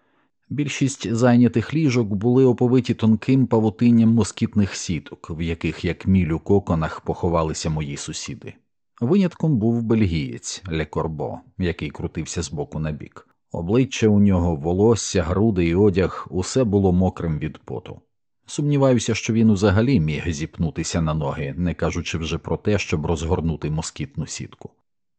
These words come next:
"Не хвилюйтеся за нього". Я обернувся і зустрівся поглядом з Адлером,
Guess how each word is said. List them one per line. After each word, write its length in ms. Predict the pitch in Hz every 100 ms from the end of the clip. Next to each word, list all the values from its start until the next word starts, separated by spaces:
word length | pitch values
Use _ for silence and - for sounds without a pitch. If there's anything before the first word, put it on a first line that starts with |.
| _ _ _ _ _ _ _ _
"Не 140 | 110 98
хвилюйтеся 760 | 113 113 113 80 - - 76
за 140 | 80 78
нього". 360 | 73 71 - - _ _ _ _ _ -
Я 140 | 92
обернувся 540 | 78 76 69 85 110 82
і 100 | 76
зустрівся 640 | 73 - - 85 78 -
поглядом 600 | 76 82 - 80 76 82
з 80 | 80
Адлером, 560 | 104 90 78 67 69